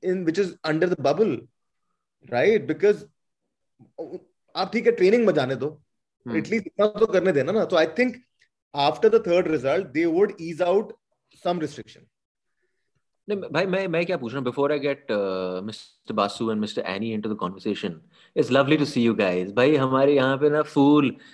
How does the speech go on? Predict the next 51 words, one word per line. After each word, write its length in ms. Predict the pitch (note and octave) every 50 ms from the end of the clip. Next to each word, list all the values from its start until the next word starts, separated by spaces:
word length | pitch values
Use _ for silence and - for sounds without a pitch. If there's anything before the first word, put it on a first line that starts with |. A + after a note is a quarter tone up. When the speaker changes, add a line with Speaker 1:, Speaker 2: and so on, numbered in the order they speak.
| _ _ B2
Speaker 2:
मेरे 180 | B2 C3 C3
घर 160 | A#2 B2+ B2+
में 120 | C3+ C#3 C3+
फिर 140 | C#3 D3 -
से 120 | - D3+
खेलने 320 | - - C3 A#2+ B2+ C3
लग 180 | A#2+ G#2+ G2+ G2+
गए 140 | G#2+ G2+ F2+
हैं, 140 | E2+ E2+ -
क्योंकि 220 | - G#2+ G#2 G2
फ़ोर 180 | - A#2 A2 G#2+
ट्वेंटी 300 | A2 A2 G#2 G2+ A2+ G2+
ग्राम्स 280 | G2+ G2 G2 G2 F#2+
शुरू 260 | - - A2+ A2 G#2+
हो 120 | G2 G2+ G2
गया 160 | F#2 F#2+ F2
है। 160 | F2+ - - _ - - - - - - _
मैं 120 | B2+ D#3+ G#3
ये 180 | G#3+ G3 G3
कह 180 | F#3+ D#3+ B2 G#2
रहा 120 | F#2+ F2+
हूँ 140 | F2+ A2+ D#3+
कि 200 | D#3+ - G3+ F#3+
जिस 280 | D#3+ C3 A#2 D3 D#3+ D#3+
दिन 240 | D#3+ F#3+ F#3+ F#3
भी 80 | F3+ G3
आपका 260 | F3+ D#3+ - - E3+
डेट 300 | C#3+ B2+ B2+ B2+ B2+ A#2
निकला, 300 | A2 G2+ G2+ F2 C2 - _ _ _ _ _ _
फला, 200 | D3 C3 B2+ B2+
फला 240 | B2 - B2 B2 A#2+
डेट 280 | A2+ A#2+ A#2 A2 - G#2+
निकला 280 | G2 F2+ - F2 E2+
है, 180 | F2+ A#2+ F3 - _ _ _ _ _ _ _ _ _ _ _ _ _ _ _ _ _ _ _ _ _ -
उसी 300 | E3 E3 - - C4 B3
दिन 200 | G3 A3 A3 A3+ A3 - - - - - _
पे 180 | A3 G#3+ A3 A#3
आपका 480 | - - - D#3+ D#3+ E3 E3 - G#3 F#3+
मैच 260 | E3+ E3 E3+ F#3 -
शुरू 240 | - G#3+ F#3+ G3+ G3
होगा, 260 | F#3 G3 F#3+ B3 B3+
या 160 | B3 A#3 A3
कहेंगे, 340 | - - G3 F#3+ G3 G#3+ G#3+
भाई, 180 | F#3+ G#3 A3
अब 220 | A3 - E3+ E3+ G3+
आप 160 | G3+ G3+ -
छह 280 | - - - A#3+ B3+ F#3
हफ्ते 220 | - - - D3+
की 100 | B2+ B2
ट्रेनिंग 340 | G#2+ - A#2 A2+ A2+ A2 G#2+
करो, 260 | A#2 A2 C3 E3+ -